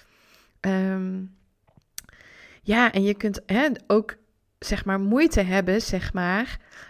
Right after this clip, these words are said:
eh, ja, om je juist met iemand anders te verbinden. Omdat het misschien ook wel een gevoel geeft van,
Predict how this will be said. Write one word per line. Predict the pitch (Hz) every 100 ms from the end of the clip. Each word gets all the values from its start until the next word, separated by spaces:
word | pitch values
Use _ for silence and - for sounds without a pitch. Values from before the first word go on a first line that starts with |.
| _
eh, | 196 190 190 185 190 185 185 185 - _ -
ja, | 240 226 -
om | 277 339
je | 220
juist | 190 185 214 -
met | 208
iemand | - 208 202 -
anders | 208 208 196
te | - 196
verbinden. | 196 175 208 247 185 - -
Omdat | 196 202 202 202 - - - - - _
het | 196 190
misschien | 196 190 - 214 -
ook | 220 285
wel | - 190 185 -
een | 190
gevoel | 185 196 - - 277
geeft | 269 - 185 185 208 -
van, | - 185 180 180 185